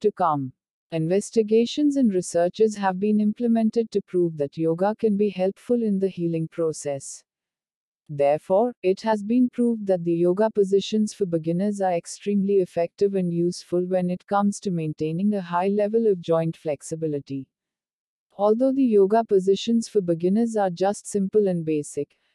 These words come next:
it can slowly bring up a healthy lifestyle and bring more when it is practiced over and over again.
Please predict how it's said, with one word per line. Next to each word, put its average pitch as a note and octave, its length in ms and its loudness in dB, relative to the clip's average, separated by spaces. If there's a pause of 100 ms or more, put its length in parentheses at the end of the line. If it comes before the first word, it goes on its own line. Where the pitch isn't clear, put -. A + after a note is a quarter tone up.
(120)
it G3 160 -6
can G#3+ 180 2
slowly C4+ 440 0
bring G3+ 320 2
up G#3 160 -2
a G#3+ 100 0
healthy F#3 340 0
lifestyle F3 640 -2
and F3 160 -4
bring E3+ 260 -2
more G3+ 200 -2
when D#3 220 -2
it C3+ 160 -8
is D3+ 160 -6
practiced D#3+ 640 -2
over E3+ 240 0
and E3+ 280 -2
over D#3+ 240 0
again. D3 480 -4